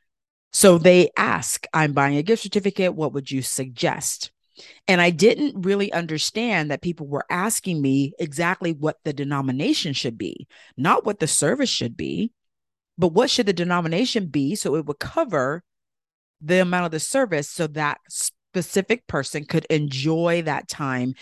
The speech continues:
as a gift, right? So right around year eight, nine, and ten, I started being intentional with the pricing.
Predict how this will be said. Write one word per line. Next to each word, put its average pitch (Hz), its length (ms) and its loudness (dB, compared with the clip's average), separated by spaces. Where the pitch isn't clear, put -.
as 160 360 2
a 151 100 2
gift, - 600 -2
right? 175 360 2
So 247 180 6
right 233 300 4
around 233 420 -2
year 190 360 -2
eight, 165 260 -2
nine, 156 260 -6
and 139 100 -8
ten, 160 540 -2
I 151 80 0
started 196 380 -4
being 180 180 -4
intentional 165 640 -4
with 151 180 -2
the 147 120 -10
pricing. 165 760 -4